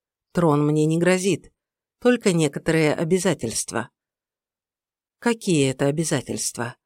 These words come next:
Я снова киваю, как солдатик, делая попытку отойти. Со вздохом его высочество меня отпускает.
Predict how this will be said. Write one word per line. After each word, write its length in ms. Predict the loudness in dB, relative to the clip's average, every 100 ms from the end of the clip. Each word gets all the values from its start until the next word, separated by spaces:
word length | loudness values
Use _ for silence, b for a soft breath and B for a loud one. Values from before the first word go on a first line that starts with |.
| _ _ _ _
Я 200 | -2 0
снова 400 | 0 0 0 0
киваю, 580 | -2 -2 0 2 2 -2 _ _
как 200 | -8 -4
солдатик, 680 | 0 0 2 0 -4 -14 _ _ _
делая 400 | -2 2 4 2
попытку 500 | 0 -2 -4 -6 -2
отойти. 600 | -2 0 -2 -4 -8 -8 -12 _ _ _ _ _ _ _ _ _ _ _
Со 240 | -4 -2
вздохом 640 | -2 -2 -2 0 -4 -4 -12 _ _
его 340 | -2 2 4
высочество 800 | 2 2 0 -2 -4 -4 -4 -4 -2
меня 380 | -2 0 0
отпускает. 760 | -2 -6 -8 -6 -6 -6 -6 -14